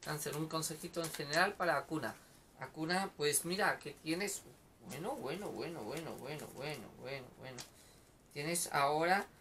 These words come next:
una parte constructiva, ¿de acuerdo?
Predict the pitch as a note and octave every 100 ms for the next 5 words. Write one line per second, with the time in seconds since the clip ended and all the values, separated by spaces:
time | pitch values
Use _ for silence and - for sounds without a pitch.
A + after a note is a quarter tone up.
0 | - - D3 D3+ - - F#3 - D#3 -
1 | C#3+ - F#3+ F#3 G3+ F#4 - - - -
2 | C#3 - C#3+ E3 E4+